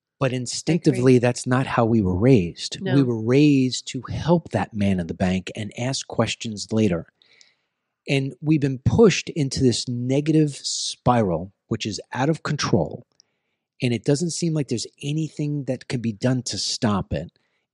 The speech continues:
Speaker 1: Everybody lies. Everybody's out for themselves. Everything's corrupt. Everybody's breaking the law. Victims are now criminals. Criminals are now victims.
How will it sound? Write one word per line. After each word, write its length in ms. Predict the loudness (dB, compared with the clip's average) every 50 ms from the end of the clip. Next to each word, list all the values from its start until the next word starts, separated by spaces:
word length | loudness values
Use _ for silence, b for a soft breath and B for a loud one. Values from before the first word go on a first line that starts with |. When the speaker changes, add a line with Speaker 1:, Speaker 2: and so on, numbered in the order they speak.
| -8
Speaker 1:
Everybody 560 | -6 -4 0 0 0 0 0 0 2 2 2 2
lies. 720 | 2 2 4 4 4 4 4 2 2 0 -2 -4 -4 -6
Everybody's 440 | -4 -4 -2 -2 -2 -2 -2 -2 -2
out 180 | -4 -4 -4
for 80 | -6 -8
themselves. 640 | -8 -6 -6 -6 -4 -2 0 0 2 0 0 0 -2
Everything's 420 | -2 -2 0 -2 -2 -2 -2 -4 -6
corrupt. 840 | -8 -6 -2 -2 -2 -2 -2 0 2 2 2 2 0 -4 _ -8
Everybody's 520 | -4 -2 0 0 0 0 0 -2 -2 -4
breaking 380 | -4 -4 -4 -4 -2 -4 -4 -4
the 80 | -4 -4
law. 600 | -4 -2 2 4 4 6 6 6 6 4 4 2 -2 B B B B B _
Victims 500 | -6 -4 -2 -4 -2 _ -2 0 2 2
are 60 | 4
now 180 | 4 4 4 4
criminals. 540 | 2 2 2 4 4 4 4 2 0 0 -2
Criminals 420 | -2 -2 0 2 2 2 2 2
are 60 | 2
now 160 | 4 4 4 2
victims. 680 | 2 2 0 0 0 -2 -4 -4 -6 -8 -10 -12 -14